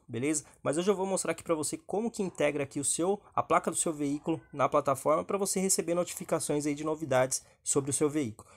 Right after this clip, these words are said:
Mas antes de começar esse vídeo, eu vou pedir pra você que não é inscrito no canal, já se inscreva aí embaixo no canal, ativa o sininho e deixa o like. Todos os dias tem novidade aqui no canal, então não fica de fora, beleza? Eu vou deixar aí na descrição os links de indicação das plataformas de mobilidade e de entrega.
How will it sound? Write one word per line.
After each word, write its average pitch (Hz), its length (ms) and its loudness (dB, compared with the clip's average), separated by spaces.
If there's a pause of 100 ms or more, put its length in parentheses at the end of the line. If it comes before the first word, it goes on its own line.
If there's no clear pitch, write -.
(180)
Mas 131 200 2
antes 233 140 4
de - 40 -6
começar 208 300 2
esse 185 160 -2
vídeo, 156 260 -2
eu 151 40 -2
vou 160 100 0
pedir 156 160 -6
pra 156 120 -2
você 147 240 0
que 147 120 -4
não 202 180 0
é 196 80 0
inscrito 156 400 -2
no 147 80 0
canal, 139 260 0
já 139 80 -2
se 127 60 0
inscreva 165 300 0
aí 170 60 0
embaixo 147 300 0
no 151 60 -4
canal, 131 320 0
ativa 170 300 -2
o - 20 0
sininho 160 340 0
e 139 40 -6
deixa 143 260 -4
o - 20 -2
like. 123 320 0 (400)
Todos 185 220 0
os 180 100 -2
dias 160 220 0
tem 175 140 -4
novidade 151 420 0
aqui 139 120 -4
no 139 80 0
canal, 139 200 0
então 139 140 -4
não 180 80 -2
fica 160 240 -4
de 120 80 -6
fora, 135 220 0
beleza? 135 400 0 (300)
Eu 131 80 -6
vou 165 80 4
deixar 196 200 4
aí 190 40 4
na 185 80 4
descrição 170 460 2
os 156 100 0
links 151 300 -4
de 147 100 -6
indicação 170 440 2
das 156 140 -2
plataformas 147 560 2
de 156 80 -6
mobilidade 160 640 0
e - 20 -8
de 143 100 -4
entrega. 131 500 0